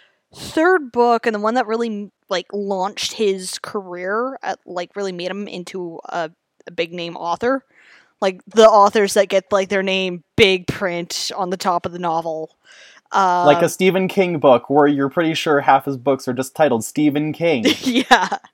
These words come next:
Speaker 1: Yeah, so this one is The Spy Who Came In From the Cold. It was first published in nineteen sixty-three. I have my copyright <laughs> beside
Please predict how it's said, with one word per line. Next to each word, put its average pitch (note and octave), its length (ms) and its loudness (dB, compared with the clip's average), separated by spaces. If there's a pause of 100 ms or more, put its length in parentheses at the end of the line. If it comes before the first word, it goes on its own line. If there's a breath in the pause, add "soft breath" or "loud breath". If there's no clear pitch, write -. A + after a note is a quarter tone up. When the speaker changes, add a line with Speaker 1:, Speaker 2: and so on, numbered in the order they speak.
(500 loud breath)
Speaker 1:
Yeah, F#3+ 180 0
so A#3 200 -4
this A#3+ 220 2
one C#4+ 120 2
is C4 200 2
The B3 80 -4
Spy A3+ 300 2
Who B3 120 2
Came C4 220 -6
In A#3+ 100 -2
From C4+ 120 -6
the C4 60 -4
Cold. G3+ 440 -4
It E3+ 160 -6
was G3 180 -6
first A3 300 -4
published G#3+ 420 -6
in F#3 320 -10
nineteen G#3 580 -10
sixty-three. C#4 1500 -6
I A#3+ 140 -2
have A3+ 180 -4
my B3+ 120 -2
copyright G#3 640 0
<laughs> - 0 -
beside A#3 460 2